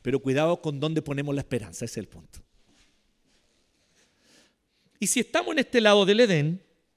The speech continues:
lo más seguro es que van a haber tiempos de dolor, tiempos de tristeza.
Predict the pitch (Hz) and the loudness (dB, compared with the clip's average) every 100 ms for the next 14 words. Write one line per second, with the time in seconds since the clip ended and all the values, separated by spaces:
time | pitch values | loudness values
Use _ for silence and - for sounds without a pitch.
0 | _ 156 196 247 - 285 214 165 147 185 | _ -2 0 0 0 -2 0 0 0 -4
1 | - _ _ _ _ _ _ _ 170 202 | -8 _ _ _ _ _ _ _ 2 4
2 | 196 202 185 208 233 _ _ _ _ 180 | 2 2 2 0 -4 _ _ _ _ 0
3 | 175 - 202 - - - _ _ _ _ | 2 0 -2 -4 -12 -20 _ _ _ _
4 | _ 127 131 220 262 - - _ _ _ | _ 2 6 6 6 2 -16 _ _ _
5 | _ _ _ _ _ _ _ _ _ _ | _ _ _ _ _ _ _ _ _ _
6 | 120 - 117 117 131 - 165 - 123 | -8 -6 -4 -4 -6 -6 -4 -4 -8